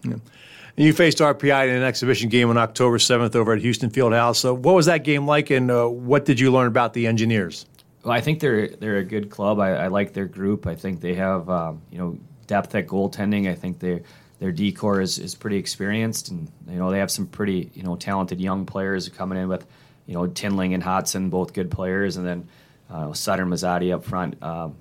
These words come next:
Speaker 2: a, a really good forward. So they, they have some depth up front. Um, I, I'm a little surprised they didn't, you know,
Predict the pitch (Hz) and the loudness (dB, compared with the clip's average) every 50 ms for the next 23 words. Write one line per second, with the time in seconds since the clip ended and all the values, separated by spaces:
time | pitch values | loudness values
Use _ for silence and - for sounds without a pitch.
0 | - - 85 80 76 - 87 90 92 95 90 90 87 95 87 80 - - 90 87 | -14 -10 -8 -6 -6 -4 -4 -2 -2 0 -2 -2 -2 -2 -4 -6 -4 -4 -4 -2
1 | 85 85 85 - - 92 90 90 95 101 - - 95 101 107 107 98 - - 101 | -2 -4 -6 -6 -6 -4 -2 -2 -2 -2 -2 -2 0 2 2 2 2 0 -4 -4
2 | 85 101 101 98 - - 104 95 - - 98 98 101 98 80 - - - - - | -2 0 0 0 -2 -2 -4 -4 -4 -4 -2 -2 0 -2 -2 -6 -12 -20 -20 -20
3 | _ _ - - 85 82 80 82 80 82 82 82 78 - - _ _ _ _ _ | _ _ -14 -10 -6 -4 -4 -2 -4 -4 -6 -6 -8 -12 -16 _ _ _ _ _
4 | _ _ - 98 95 - 98 98 101 110 107 107 - - - - 113 104 110 101 | _ _ -4 -4 -2 -2 0 0 0 2 0 0 -2 -4 -6 -2 0 0 0 0
5 | 90 101 95 101 98 87 - - 92 92 90 85 82 | 0 -2 -2 -4 -4 -6 -8 -10 -8 -8 -8 -8 -8